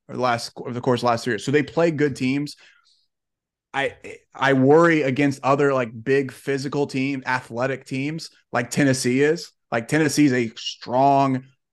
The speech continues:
like, very solid defensive team. Um, I worry a little bit about that. Um, but I mean, honestly, like, Efton Reed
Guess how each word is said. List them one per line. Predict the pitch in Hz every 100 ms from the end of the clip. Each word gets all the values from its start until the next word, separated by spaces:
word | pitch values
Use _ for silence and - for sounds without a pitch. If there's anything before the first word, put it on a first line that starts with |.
| _ _ _ _ -
like, | 113 - 110 -
very | 143 170 160 131
solid | - 135 139 139 120
defensive | 120 135 135 127
team. | 110 127 131 135 135 _ _ _ -
Um, | 120 120 117 113 107 104 - _ _ _ _ _ -
I | 127
worry | 120 131 151 151
a | 127
little | 135 139
bit | 127 127
about | 117 123 -
that. | 151 156 - -
Um, | 123 123 120 120 120 120 -
but | 143 135 _ _ _
I | 127
mean, | 143 127
honestly, | 131 143 139 123
like, | 123 -
Efton | 160 - 151
Reed | 151 160 143